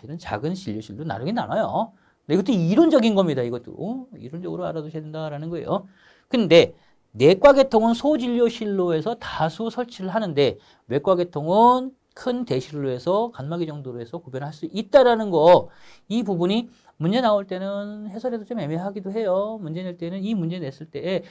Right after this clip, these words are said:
책에 어디에 있지 않으면 내기 어렵다라는 거죠. 여하튼 어, 좀 논란의 소지가 있는 삼 번하고 사 번인데 이론적으로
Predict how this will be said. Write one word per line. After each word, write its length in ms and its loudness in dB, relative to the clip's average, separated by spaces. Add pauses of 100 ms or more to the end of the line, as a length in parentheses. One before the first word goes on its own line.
(220)
책에 400 4
어디에 420 4
있지 240 -2
않으면 280 -4
내기 160 -12
어렵다라는 440 -14
거죠. 280 -18 (800)
여하튼 520 2 (400)
어, 260 -16
좀 140 -14
논란의 300 0
소지가 240 -6
있는 160 -4
삼 160 -8
번하고 240 -6
사 160 -6
번인데 480 -6 (180)
이론적으로 800 -6